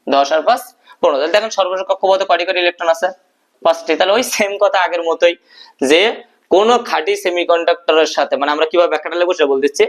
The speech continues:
ব্যাখ্যাটা হলো, আগে সংখ্যাটা দেবো। কোনো খাঁটি সেমিকন্ডাক্টরের সাথে ভেজাল হিসেবে যখন সামান্য পরিমাণ পঞ্চাশ জি মৌল মিশ্রিত করা হয়, তখন ওই ভেজাল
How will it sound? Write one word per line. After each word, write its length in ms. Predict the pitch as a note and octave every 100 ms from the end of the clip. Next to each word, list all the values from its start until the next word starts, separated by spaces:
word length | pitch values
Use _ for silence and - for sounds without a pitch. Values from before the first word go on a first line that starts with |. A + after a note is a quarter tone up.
| - _ _ C#3
ব্যাখ্যাটা 340 | C#3+ E3 F3 F3
হলো, 160 | G#3 A#3+ - _ _ -
আগে 100 | D3+ F3+
সংখ্যাটা 260 | E3+ E3+ D3
দেবো। 160 | B2 - _ _ F3
কোনো 180 | G3 A3+ A3+
খাঁটি 240 | D3+ D#3 F3+
সেমিকন্ডাক্টরের 840 | F3 E3 D#3+ E3 E3 E3 E3 E3+ E3
সাথে 240 | D3+ C#3 F3+ G#3 - _
ভেজাল 360 | C3+ C#3+ F#3 G#3+ E3+
হিসেবে 260 | F3 E3 D#3
যখন 260 | D3 D3 D3 C#3+ - -
সামান্য 320 | C#3 C#3 F#3+ G#3+ F#3
পরিমাণ 260 | E3 D3+ D3
পঞ্চাশ 300 | C#3+ C#3+ F3 G3
জি 60 | F#3
মৌল 160 | D3+ C#3+ C#3
মিশ্রিত 260 | C3 D3 C3+ C3+
করা 140 | B2+ C#3+
হয়, 160 | G3 - _ _
তখন 240 | D#3 D#3 E3+ D#3
ওই 80 | C3+
ভেজাল 280 | B2 B2+ G3